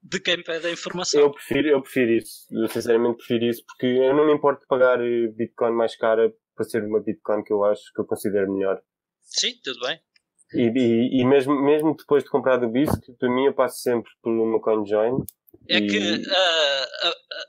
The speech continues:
Speaker 1: a experiência non-custodial, para mim, é bué importante,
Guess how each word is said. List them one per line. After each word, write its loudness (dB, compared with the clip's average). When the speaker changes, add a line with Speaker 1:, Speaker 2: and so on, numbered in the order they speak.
Speaker 1:
a -10
experiência -2
non-custodial, -4
para -2
mim, -6
é 0
bué 0
importante, -6